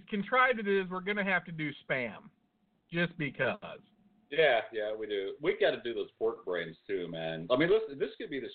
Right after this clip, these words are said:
Speaker 2: stick that gives us the, the
Speaker 1: The,
Speaker 2: YouTube
Speaker 1: the leverage, the leverage that we've always wanted, we've always sought. We shall rise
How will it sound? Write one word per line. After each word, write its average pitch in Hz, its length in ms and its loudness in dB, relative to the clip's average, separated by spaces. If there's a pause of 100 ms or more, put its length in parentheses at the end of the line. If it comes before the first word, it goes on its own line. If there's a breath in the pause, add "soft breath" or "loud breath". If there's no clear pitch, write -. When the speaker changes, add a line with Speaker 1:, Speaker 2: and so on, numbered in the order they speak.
Speaker 2:
stick - 220 -4
that 107 160 -14
gives 113 220 -4
us 113 180 -2 (160)
the, 92 340 0 (220)
the 101 180 -2
Speaker 1:
The, 120 80 0
Speaker 2:
YouTube 139 540 2 (100)
Speaker 1:
the 131 60 4
leverage, 131 300 2 (800)
the 139 80 -10
leverage 165 600 2 (220)
that 143 100 -6
we've 147 200 -6
always 170 340 4
wanted, 143 420 -2
we've 131 160 -8
always 170 280 4
sought. 143 280 4 (300 soft breath)
We 170 160 -2
shall 226 220 4
rise 269 400 2